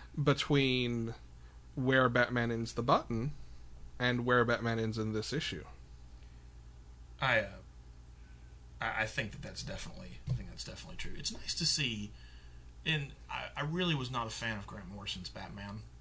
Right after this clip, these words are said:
Speaker 2: that controlled, that controlled who Batman was in comics for so long. This Batman who never, he never stumbles, he never makes mistakes, he always has a plan. Even if somebody else gets killed, Batman, Batman's ready, and you can't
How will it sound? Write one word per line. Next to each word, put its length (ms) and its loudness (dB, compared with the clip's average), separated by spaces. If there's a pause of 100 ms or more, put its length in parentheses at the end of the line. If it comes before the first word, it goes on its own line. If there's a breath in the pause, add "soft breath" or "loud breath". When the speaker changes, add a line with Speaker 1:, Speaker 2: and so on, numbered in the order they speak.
Speaker 2:
that 160 -10
controlled, 520 -6 (300)
that 120 -8
controlled 480 -2
who 120 -4
Batman 460 -6
was 200 -6
in 80 -10
comics 300 -8
for 120 -8
so 140 -4 (120)
long. 260 -10 (380 loud breath)
This 140 -2
Batman 480 -2
who 120 -6
never, 680 -4 (300 loud breath)
he 120 -6
never 220 0
stumbles, 600 -2
he 80 -10
never 180 -10
makes 280 -6
mistakes, 520 -4
he 80 -6
always 460 0
has 160 -2
a 40 -8
plan. 480 -8 (300 loud breath)
Even 240 0
if 100 0
somebody 420 2
else 200 -4
gets 220 -6
killed, 480 -4 (640 loud breath)
Batman, 680 0
Batman's 540 0
ready, 320 -6
and 100 -8
you 80 -6
can't 240 -4